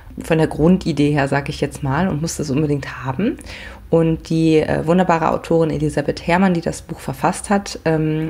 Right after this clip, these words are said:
hat mir auch ein Interview gegeben. Das werde ich euch auch in der, ähm, Episodenbeschreibung nochmal verlinken. Ähm, vielen Dank nochmal an der Stelle. Ich fand, es war ein ganz, ganz tolles Interview und sie ist einfach eine herzliche Person. Das merkt man einfach.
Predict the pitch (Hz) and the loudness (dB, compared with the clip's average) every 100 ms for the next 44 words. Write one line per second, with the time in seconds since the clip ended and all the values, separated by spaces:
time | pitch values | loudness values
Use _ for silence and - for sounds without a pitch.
0 | - - - 156 139 - - 131 131 156 | -4 -6 -2 0 0 -2 -2 -2 0 0
1 | 160 185 202 202 196 202 208 233 262 - | 2 2 2 2 2 4 4 4 2 -2
2 | - - - 147 143 151 - 147 143 135 | -16 -10 -8 0 0 0 -4 -4 -2 -4
3 | 135 135 147 139 131 131 131 135 139 139 | -4 -4 -2 0 0 0 -2 -4 -8 -8
4 | 143 139 - - - 151 160 156 156 143 | -10 -12 -16 -6 -2 0 0 2 2 0
5 | 143 139 143 139 131 135 160 202 208 214 | 0 0 -2 -4 -2 0 2 2 0 -2
6 | - - - - - 147 147 143 151 - | -6 -20 -20 -6 0 2 2 0 -2 0
7 | 147 170 208 190 175 165 - 170 165 165 | 2 2 2 2 2 0 -2 2 4 4
8 | - - 165 156 - - 143 135 139 139 | 2 0 0 0 -2 0 0 0 0 -2
9 | 135 135 - 226 220 185 180 170 170 170 | -2 -4 0 2 2 0 0 2 2 2
10 | 160 147 143 143 147 139 139 135 139 139 | 2 0 -2 -2 -2 -2 -2 -2 -2 -4
11 | 139 139 - 135 139 135 131 - 139 190 | -6 -8 -4 -2 0 0 -2 -2 -2 0
12 | - 196 160 160 160 - | 0 0 0 0 -2 -4